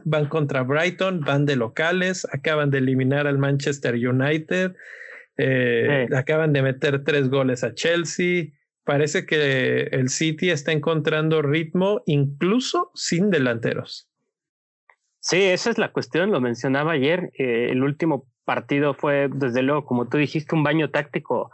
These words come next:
Speaker 2: a Lampard, en donde De Bruyne jugó, este, de delantero gran parte del tiempo. Ese rebote que le queda muy, muy de fifa, no sé si se acuerdan del gol contra el
Speaker 1: <laughs>
Speaker 2: Chelsea,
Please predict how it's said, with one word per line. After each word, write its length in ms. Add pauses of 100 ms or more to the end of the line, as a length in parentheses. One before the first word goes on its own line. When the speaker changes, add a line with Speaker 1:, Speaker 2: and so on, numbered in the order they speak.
(460)
Speaker 2:
a 100
Lampard, 480
en 160
donde 520
De 120
Bruyne 340
jugó, 640
este, 460
de 80
delantero 540
gran 240
parte 260
del 160
tiempo. 340 (360)
Ese 680
rebote 460
que 100
le 160
queda 220
muy, 320
muy 180
de 100
fifa, 300
no 140
sé 80 (100)
si 140
se 160
acuerdan 380
del 120
gol 160
contra 280
el 100
Speaker 1:
<laughs> 0
Speaker 2:
Chelsea, 380